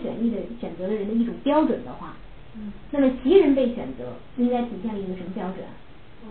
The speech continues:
Speaker 2: 宝钗。
Speaker 1: 应该是宝钗。如果是晴雯被选择，不过我觉得这个也，也挺难，就是如果是晴雯被选择，那应该是谁？
Speaker 2: 黛玉。
Speaker 1: 应该是黛玉。但是这里边有非常奇怪的一点，就是当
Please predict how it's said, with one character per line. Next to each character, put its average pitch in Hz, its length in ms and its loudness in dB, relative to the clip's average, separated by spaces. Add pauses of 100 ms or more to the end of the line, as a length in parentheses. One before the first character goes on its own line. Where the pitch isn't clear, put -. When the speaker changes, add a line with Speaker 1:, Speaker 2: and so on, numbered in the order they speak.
(500)
Speaker 2:
宝 196 80 -10
钗。 185 100 -12 (320)
Speaker 1:
应 214 180 -2
该 196 80 -4
是 196 160 -6
宝 175 80 -8 (140)
钗。 180 80 -12 (340)
如 359 180 10
果 294 140 12
是 285 180 2
晴 277 140 8
雯 302 200 12
被 233 180 10
选 160 200 -2
择， 156 300 -6
不 247 60 -4
过 277 120 4
我 196 140 2
觉 214 80 2
得 247 80 6
这 277 100 -2
个 247 60 2
也， 190 200 0
也 214 160 -4
挺 180 200 -4
难， 160 180 -8 (460)
就 269 80 0
是 277 140 4
如 285 140 8
果 403 120 10
是 - 160 2
晴 349 100 6
雯 415 160 8
被 294 160 4
选 180 240 0
择， 185 320 0
那 262 120 4
应 247 120 4
该 247 100 4
是 233 140 4
谁？ - 0 -
Speaker 2:
黛 - 800 -8
玉。 - 20 -2
Speaker 1:
应 226 80 4
该 240 120 6
是 233 80 6
黛 208 160 -2
玉。 190 120 -4 (420)
但 370 300 8
是 320 280 2
这 330 100 0
里 254 80 4
边 247 200 6
有 - 120 0
非 349 160 0
常 254 240 0
奇 233 60 -2
怪 240 120 0
的 185 80 -2
一 190 140 -6
点， 180 160 -4 (120)
就 196 80 -8
是 180 280 -6 (800)
当 392 160 6